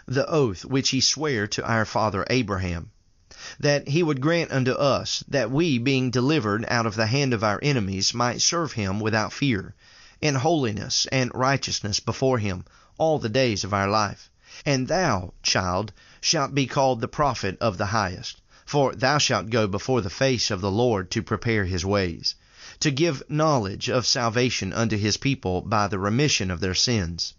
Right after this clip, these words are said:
through the tender mercies of our God,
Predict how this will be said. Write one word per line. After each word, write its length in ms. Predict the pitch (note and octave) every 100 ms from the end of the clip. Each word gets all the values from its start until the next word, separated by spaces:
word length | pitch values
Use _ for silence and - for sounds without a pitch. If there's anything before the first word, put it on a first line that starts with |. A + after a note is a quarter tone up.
| _ _ _ - - -
through 320 | E3 E3 D#3
the 140 | D3 C#3
tender 300 | F3+ F3+ E3+
mercies 500 | D3+ D3 - G#2 G#2+
of 120 | G2+
our 180 | A2+ G#2
God, 420 | A2+ G2+ -